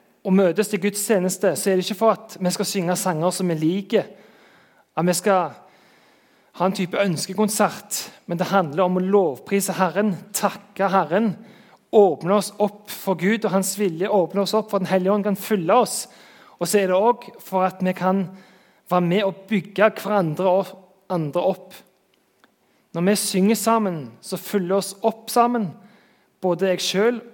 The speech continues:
og hverandre. Kanskje ikke jeg da, for jeg synger så fælt. Men det handler om å bygge hverandre opp. Og Metodistkirken har et sånt, et, eh, motto som heter «Åpne hjerter, åpne sinn og åpne dører».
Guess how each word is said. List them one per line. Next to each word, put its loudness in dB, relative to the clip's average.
og -4
hverandre. 0
Kanskje -8
ikke -2
jeg 0
da, -4
for -6
jeg -10
synger -6
så -8
fælt. -8
Men 0
det 2
handler 4
om 2
å 0
bygge 2
hverandre 0
opp. -2
Og 4
Metodistkirken 4
har 6
et 0
sånt, 2
et, 0
eh, 6
motto 0
som 0
heter -2
«Åpne -6
hjerter, -18
åpne -16
sinn -14
og -16
åpne -20
dører». -16